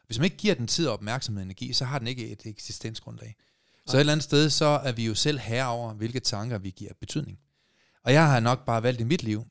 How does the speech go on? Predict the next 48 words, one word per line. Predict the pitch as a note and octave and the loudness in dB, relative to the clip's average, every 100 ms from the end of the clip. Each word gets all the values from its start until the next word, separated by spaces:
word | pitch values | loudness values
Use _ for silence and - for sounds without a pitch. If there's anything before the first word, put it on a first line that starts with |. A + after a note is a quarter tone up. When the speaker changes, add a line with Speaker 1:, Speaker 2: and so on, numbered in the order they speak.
| _ - | _ -2
Speaker 1:
at | A2+ | 2
være | G#2+ | 4
meget | G2+ A#2 | 4 2
bevidst | A2+ A#2 - - | 2 2 2 0
om, | G2 G2+ - | -6 -8 -16
mere | A#2+ C3+ D3 | -2 2 2
end | |
andre | B2 F3+ | 2 0
mennesker, | C3+ A#2 - | -2 -6 -8
tror | - A2 | -8 -6
jeg, | G2 F2+ _ _ | -6 -10 _ _
hvad | B2+ | -6
for | - | -4
nogle | A2+ A2 | -6 -4
ting, | - C3 C#3 - | -4 -6 -8 -6
jeg | A2 G2+ | -4 -2
giver | G#2+ | -4
bevidst | G2 G2+ B2+ - | -6 -4 -4 -4
betydning | - - B2 F#2+ G2+ | -6 -4 -4 -4 -10
i | |
mit | F#2+ F#2+ | -10 -10
liv. | - _ _ _ _ _ _ _ _ - | -14 _ _ _ _ _ _ _ _ 2
Så, | B2 A2+ G#2 F#2+ | 6 8 8 4
øh, | - | 2
så | A#2 | 2
mange | A#2 E3+ C#3 | 2 2 2
gange, | C#3 | 2
så | - | 0
kan | D3+ C#3 | 2 2
man | A#2+ | 2
jo | G#2+ G#2 F#2+ _ _ _ _ C3+ | 2 0 -2 _ _ _ _ -2
bevidst | A2 C#3 D#3+ - - | 2 2 2 -2 -10
fokusere | - A#2+ A2 - C3+ | -4 -2 0 0 0
på | B2 | -2
det, | B2 | -6
der | A#2+ | -6
er | |
godt, | - C#3 - - _ - | 0 0 -2 -12 _ -6
frem | A2+ A2 | -4 -2
for | A#2 G#2+ G2+ | 0 0 -2
bevidst | A#2 G#2 B2 - - G#2 | -2 0 -2 -4 -8 -6
at | F#2+ | -6
fokusere | - G2 F#2+ A#2 | -8 -8 -6 -6
på | G2 | -8
det, | G2 F#2+ | -10 -10
der | |
er | F2 | -10
skidt. | - C3 | -8 -12